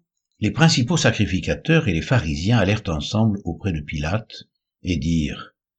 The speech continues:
Seigneur, nous nous souvenons que cet imposteur a dit quand il vivait encore, « Après trois jours je ressusciterai. » Ordonne donc que le sépulcre soit gardé jusqu'au troisième jour, afin que ses disciples ne viennent pas dérober le corps et dire au peuple, «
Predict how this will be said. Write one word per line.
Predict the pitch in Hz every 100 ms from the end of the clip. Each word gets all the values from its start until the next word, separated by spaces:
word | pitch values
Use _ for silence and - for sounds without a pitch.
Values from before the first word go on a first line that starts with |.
| _ _
Seigneur, | - 113 98 95 82 73 - - _ _ _ -
nous | 123
nous | 127
souvenons | 117 135 123 123 147 120
que | 113
cet | 87
imposteur | 104 120 117 - 143 120
a | 95
dit | 87 147
quand | 110 85
il | 101
vivait | 92 107 101 90
encore, « | 87 127 131 127 - _ _ _ _ -
Après | 85 - 98
trois | 85 - 101
jours | 104 110 113
je | 90
ressusciterai. » | 85 92 - - 87 - - 71 - _ _ _ _ _ _ _
Ordonne | 101 104 98 117 120
donc | 131 180 156 117 -
que | -
le | 104
sépulcre | - 113 - 123 107 - 82 -
soit | - 113
gardé | 101 104 92 107
jusqu'au | 98 - 98
troisième | 98 95 101 107
jour, | 104 175 185 123 - _ _ _ _
afin | - 104 - 101
que | -
ses | 98
disciples | 95 98 135 117 98
ne | 92
viennent | 80 98 87
pas | 95
dérober | 87 82 87 90
le | 95
corps | - 147 101
et | 80
dire | 92 90
au | 92
peuple, « | 110 104 - 92